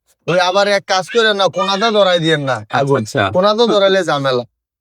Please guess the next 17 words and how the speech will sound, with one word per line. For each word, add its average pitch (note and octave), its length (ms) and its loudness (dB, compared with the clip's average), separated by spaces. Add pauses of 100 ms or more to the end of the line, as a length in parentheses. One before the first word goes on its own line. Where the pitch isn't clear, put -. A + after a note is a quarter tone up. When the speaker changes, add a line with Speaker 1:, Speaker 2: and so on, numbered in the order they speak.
(120)
Speaker 1:
কোনাতে G3+ 320 2
ধরাইলে G3+ 340 4
দেখবেন G3 300 0
শাড়ি D#3 260 0
বুঝে G3 260 4
যাবে, F3+ 220 2
এগুলো F3+ 260 2
রেশমের F#3+ 420 0
তো F3+ 140 -4
দাব D3 220 0
দাব D#3+ 180 -2
আগুন D#3+ 280 0
দেবে, D#3 220 4
এইরকম G3 320 2
একটা G#3 240 -2
সুতা E3+ 320 0
ছিঁড়বে। E3+ 360 0